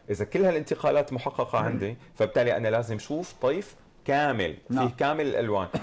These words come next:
Speaker 1: لأنه إذا عم بتدرج من الأحمر للأزرق معناتها أنا فيني أتدرج من ال-، الأحمر مرورًا بالبرتقالي، الأصفر، الأزرق، الأخضر، النيلي.
Speaker 2: ولكن هو،
Speaker 1: ولكن هو
Speaker 2: الأحمر
Speaker 1: منفصل.
Speaker 2: تمامًا
Speaker 1: نعم.
Speaker 2: منفصل.
Speaker 1: هون راجع عم
Speaker 2: أحمر.
Speaker 1: يقلنا.
Speaker 2: نعم.
Speaker 1: بنشوف هون ط-، هون لازم تكون الإصدار الطيفي بهالشكل،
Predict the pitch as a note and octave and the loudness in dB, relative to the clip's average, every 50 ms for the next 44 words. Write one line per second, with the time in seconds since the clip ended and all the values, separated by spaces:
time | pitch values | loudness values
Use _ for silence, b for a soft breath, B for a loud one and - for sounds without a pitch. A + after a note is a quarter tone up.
0 | - F2 G2+ G#2 C3 B2 A#2+ B2 A#2 A#2+ G#2 A#2 A#2 G#2+ G2+ C#3+ C#3+ D#3 D3 B2+ | -4 -2 0 0 0 0 0 0 0 -2 -2 -2 -2 -2 0 0 2 2 0 0
1 | A2+ C3 D#3 D#3+ C#3 - - - - - G2 E2 D#2+ - - - - A#2 B2 - | -2 -2 0 0 0 0 0 -4 -4 -4 -4 -4 -4 -4 -8 -4 0 0 0 0
2 | - A2+ B2+ C3 C3 B2+ B2+ A#2 A#2 - C#3 G2+ A#2 B2 - G3 F#3+ E3 G#2 G2+ | 0 0 0 0 0 0 0 -2 -2 -2 -2 -4 -4 -4 -4 -4 -4 -4 -4 0
3 | B2+ B2 A#2+ A#2 A2 A2+ A#2 C3+ C#3+ C3+ C3+ C3+ B B B B B G2 A2 A2 | 0 2 2 2 0 -2 -4 -2 0 0 0 -2 B B B B B -6 -2 2
4 | G#2+ G#2 G#2 - - - - C#3 C#3 C#3 A2 G2+ G2 G#2 A2+ A#2 A#2 A2 G#2 G#2 | 2 2 4 2 0 -2 -2 -2 -2 -2 0 -2 -2 -2 -2 -2 -2 -2 -2 -4
5 | G#2 F#2 G2+ F#2+ - G2 - - G#2+ A2 B2 B2+ A#2+ - - - - - - - | -4 -2 -4 -4 -4 -4 -4 0 0 0 2 0 -2 -4 -4 -6 -6 -8 -6 -2
6 | B2+ B2+ B2+ - G2+ F#2+ F#2+ F2+ F2 E2 D2+ G#2 A2 A#2+ B2 - - - - - | 0 0 0 0 -2 -6 -6 -4 -4 -4 -4 -2 0 0 0 0 0 -2 -4 -4
7 | - - C3 C#3 C3+ A2 G2 G#2 A#2 B2+ C3 B2+ B2+ B2+ B2 D3 C3+ B2+ B2+ C3 | -6 -4 -2 -2 -2 -2 -4 -6 -4 -2 0 2 2 2 2 0 0 0 2 2
8 | C3+ C#3 C#3 C#3+ D3 D3+ - - A#2 B2 C3+ B2+ B2+ D3 C3 C3 C#3+ D3+ D3 C#3+ | 2 2 2 2 0 0 0 0 2 2 2 0 0 -2 -2 0 2 2 2 2
9 | D3+ D3 - - - A#2+ G#2 E3 F3 F2+ D#2+ - - - - B2+ A2 B2+ C#3+ D#3 | 2 0 0 2 2 2 2 4 2 2 0 -2 -6 -4 -2 0 2 2 2 2
10 | D3+ B2+ G2+ F#2+ G#2 A#2+ B2+ A#2+ - A#2+ C3+ C#3 C#3 B2+ A#2 A#2+ C3+ C#3+ C#3+ A#2+ | 0 -2 -2 -2 -2 -2 -4 -4 -2 0 0 2 2 4 4 4 4 2 2 2
11 | A2+ D#3 E3 - C3+ C#3+ B2 G2 E2 - - - - _ _ - - - - - | 2 2 2 0 0 -2 -2 -4 -6 -8 -10 -20 -20 _ _ -20 -20 -20 -20 -12
12 | - - G2 E2+ - - A#2 A2 - - A#2 - - A#2+ A#2 B2 B2 B2 - B2 | -6 -6 -6 -6 -6 -6 -8 -6 -4 -4 -6 -6 -2 -2 -2 -2 -4 -4 0 0
13 | A#2+ - - G#2+ B2+ D3 F3+ G#3 G#3 E3+ D3 C#3+ C#3+ C3+ B2 - - D#3 D3+ C3+ | 0 0 0 -2 -2 0 0 0 0 2 0 0 0 -4 -6 -4 -6 -4 -4 -2
14 | - - A2+ A2 D3 D#3 D#3 D#3 - F3 E3+ E3+ - D#3 A#2+ A2+ F#2+ F#2 - - | -4 -4 -2 0 0 2 0 0 -2 -4 -4 -4 -4 -4 -2 -2 -4 -4 -4 -6
15 | F#2 - - D#2+ | -6 -4 -6 -6